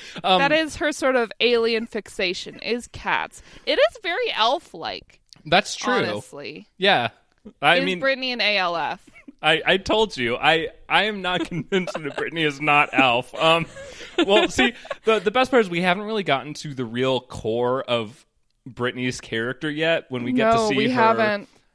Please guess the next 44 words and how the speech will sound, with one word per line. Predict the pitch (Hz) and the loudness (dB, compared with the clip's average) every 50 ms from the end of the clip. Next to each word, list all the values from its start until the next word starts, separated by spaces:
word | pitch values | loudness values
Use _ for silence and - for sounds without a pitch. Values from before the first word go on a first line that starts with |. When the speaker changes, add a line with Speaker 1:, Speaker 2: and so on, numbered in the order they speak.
| _ _ _ _ _ - - | _ _ _ _ _ -20 -18
Speaker 1:
her | - - 147 143 139 131 127 127 123 117 110 - _ - | -10 -6 -4 -4 -2 -2 -2 -4 -4 -6 -6 -8 _ 0
Speaker 2:
Fondue | 262 247 254 254 254 254 254 | 2 2 2 2 0 -2 -2
for | - 262 233 | -2 -6 -6
two. | - 277 262 262 262 240 254 - | -4 -4 -2 0 0 0 -2 -2
Speaker 1:
Yes. | 151 143 127 107 - - - - - - | -2 0 0 0 0 -2 -4 -8 -10 -10
<laughs> | - - 247 - 190 - - | -4 -4 -2 -2 -2 -2 0
Um, | - 226 196 - - - - - - - - 240 - _ | 0 0 0 0 -4 -8 -20 -20 -20 -16 -12 -14 -12 _
but | - 196 190 175 - - - _ _ - _ _ _ _ _ _ - | 0 0 0 0 0 -4 -14 _ _ -20 _ _ _ _ _ _ -6
before | 196 190 - 240 240 240 | -6 -4 2 4 4 4
we've | 220 208 196 156 | 4 2 -2 -2
got, | 175 156 - 139 | -2 -2 -2 0
this | 180 240 233 | -2 0 0
is | 247 226 | 0 0
our | 214 170 | 0 0
first | - - 170 160 139 - - | 0 -2 -4 -4 -4 -4 -8
hint, | 110 - 127 123 - - - | -10 -8 -8 -8 -8 -6 -2
I | 143 143 | -2 -2
think, | 139 - 165 160 160 - - | 0 0 -2 -2 -2 -6 -10
because | - 135 - 156 139 135 | -10 -4 -2 -2 -2 0
I | 143 143 | 0 -2
don't | 185 208 - | -2 -2 -6
think | 226 196 185 | -8 -8 -6
we've | 180 147 | -6 -4
really | 135 139 143 135 | -2 -2 -4 -4
known | 123 113 | -2 0
Speaker 2:
Yeah. | 220 196 180 160 | 2 2 2 2
Speaker 1:
much | 147 147 143 147 - - | 0 -2 -4 -4 -4 -2
about | - 123 120 107 | -2 -2 -2 -2
Brittany's | - 120 123 117 113 120 123 110 - - - _ _ _ | -4 -8 -6 -6 -4 -6 -6 -6 -10 -14 -18 _ _ _
cat | _ - - 120 127 - - - | _ -4 -2 0 0 0 -2 -4
fixation | - 143 - - 160 156 156 - 196 185 180 | -6 -6 -6 -4 -4 -4 -4 -4 -6 -10 -10
before | 156 151 - - 139 127 123 | -12 -12 -8 -6 -4 -4 -2
right | 113 110 117 131 127 | -2 -4 -4 -6 -6
now. | 110 107 120 143 151 175 175 - - | -4 -2 -2 0 0 -2 -4 -4 -2
Um, | 151 139 139 131 131 - - - _ _ - - - - 220 247 | 0 0 0 0 -2 -6 -8 -10 _ _ -20 -20 -16 -12 -2 2
Speaker 2:
But | 302 247 | 4 4
Speaker 1:
but | 175 320 330 | 6 6 4
Speaker 2:
we | 381 | 4
find | 453 - 403 349 415 427 381 | 4 4 4 4 4 6 4
out | 330 294 226 | 4 2 4
a | 220 247 | 2 2
lot | 247 233 226 226 226 | 4 4 4 4 4
about | 220 202 214 202 208 202 | 2 0 -2 -2 -2 -2
it | 185 185 185 | -2 -4 -4